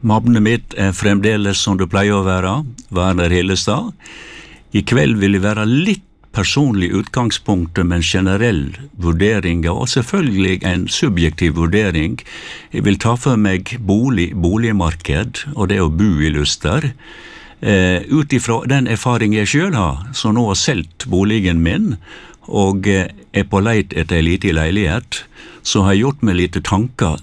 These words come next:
i tiden vi lever i, og det som er framover, så framover. Eh, vi har alle hørt om middelalder, jernalder, bronsealder. I dag er vi kommet til strømalderen.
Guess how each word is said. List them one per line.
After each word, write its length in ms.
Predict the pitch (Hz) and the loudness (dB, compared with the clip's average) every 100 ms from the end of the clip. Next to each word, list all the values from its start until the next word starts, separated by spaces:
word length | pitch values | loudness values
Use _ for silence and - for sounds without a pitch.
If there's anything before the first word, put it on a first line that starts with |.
| - | -6
i 160 | 98 | -2
tiden 400 | 82 123 117 85 78 | 0 2 2 2 0
vi 120 | 80 | 2
lever 320 | 85 101 80 | 0 0 -2
i, 80 | 98 - - | -2 -4 -10
og 220 | - 85 82 | -6 -2 0
det 140 | 95 | 0
som 220 | 82 82 87 | 0 -2 0
er 160 | 92 | -2
framover, 560 | 82 - 135 82 69 73 | -2 0 0 2 0 -2
så 160 | 71 80 | -2 -2
framover. 520 | 92 92 87 69 82 - - - - - - - | 0 0 0 0 -4 -8 -14 -16 -16 -16 -12 0
Eh, 220 | 110 107 | 2 4
vi 260 | 117 113 | 4 2
har 240 | 117 127 - | -2 -4 -2
alle 240 | 147 131 | 0 2
hørt 240 | 113 123 123 | 0 0 2
om 160 | 104 | 2
middelalder, 800 | 120 117 104 90 85 82 80 85 87 - - - - 208 | 2 0 0 0 0 0 0 -2 -4 -10 -14 -20 -18 -8
jernalder, 1120 | 107 87 98 107 113 104 95 76 76 80 82 | 0 2 2 2 0 0 0 0 0 -2 -2
bronsealder. 1120 | 92 82 87 98 - 87 85 71 73 98 - - - - - - - - - - - _ | -2 0 2 0 -2 0 0 0 0 -2 -6 -16 -20 -20 -20 -20 -20 -20 -20 -20 -20 _
I 120 | 123 | 2
dag 320 | 131 160 101 | 4 2 0
er 80 | 98 | 0
vi 100 | 92 | 0
kommet 300 | 85 110 113 | 2 0 0
til 80 | 90 | -2
strømalderen. 960 | - 92 92 87 78 69 64 64 - | 0 2 2 2 0 0 -4 -6 -8